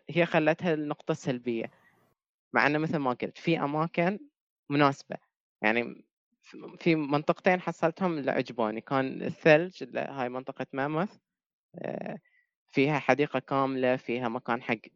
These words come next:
vert tricks، و-، واللاعبين كلهم متجمعين هناك. وفي مضمار ثاني حصلته في كانيون لاند، آه، حق الدراجات، إنه تنزل من فوق بسرعة،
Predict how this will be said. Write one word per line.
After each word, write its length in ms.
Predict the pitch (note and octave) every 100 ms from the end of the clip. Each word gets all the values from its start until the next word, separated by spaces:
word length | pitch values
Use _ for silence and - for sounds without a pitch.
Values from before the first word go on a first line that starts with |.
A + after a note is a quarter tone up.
| B2+
vert 360 | B2 B2 - -
tricks، 580 | D3 C3+ - - - _ _ _ _ _ -
و-، 320 | - - - -
واللاعبين 640 | - - - C3 A#2 C#3
كلهم 260 | C3 C3+ B2+
متجمعين 440 | B2 B2+ A#2+ B2+
هناك. 460 | C3 D3 D3 C#3+ - _ _ _ -
وفي 460 | C3 - C#3+ C#3+
مضمار 440 | C3 C3 C#3 C#3+ C#3+
ثاني 320 | D3+ D3 D3+
حصلته 520 | B2+ - C3 - C3+
في 140 | -
كانيون 500 | B2+ C#3 C3 C#3 C#3+
لاند، 320 | C#3 D3 F3+ - _ _ _ _ _ _ -
آه، 500 | - - - - -
حق 160 | - C3+
الدراجات، 720 | C3 C#3 C3 C3 C3+ D#3 D#3+
إنه 180 | C3+ C3+
تنزل 420 | C#3 D3+ C#3+ D3+
من 120 | C#3+ D3+
فوق 340 | - D#3 D3+
بسرعة، 600 | - - E3 - E3+ G3